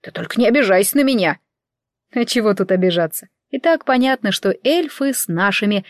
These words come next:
то есть с человеческими женщинами, не связываются. А если и связываются, то на одну ночь.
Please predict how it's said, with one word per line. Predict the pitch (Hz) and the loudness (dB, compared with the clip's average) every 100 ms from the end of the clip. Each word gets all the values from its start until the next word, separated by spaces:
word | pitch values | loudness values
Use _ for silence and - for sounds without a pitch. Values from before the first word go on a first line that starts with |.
| - - | -20 -4
то | 262 | 0
есть | 247 - _ _ | 0 -4 _ _
с | - | -4
человеческими | 262 269 277 247 - - 185 180 | 2 2 2 0 -2 -4 -2 0
женщинами, | 254 277 - 180 170 160 _ - | 2 0 0 -2 -2 -6 _ -2
не | 196 262 | 0 0
связываются. | - 202 208 226 233 208 190 175 156 - - _ _ _ | 0 2 2 4 2 0 0 0 -2 -6 -10 _ _ _
А | 220 | 0
если | 294 320 233 | 0 2 0
и | |
связываются, | 214 240 262 208 185 170 - | 0 0 0 2 0 0 -2
то | 180 202 | 0 2
на | 202 | 2
одну | 196 190 202 | 2 2 0
ночь. | 202 202 - | 0 -4 -8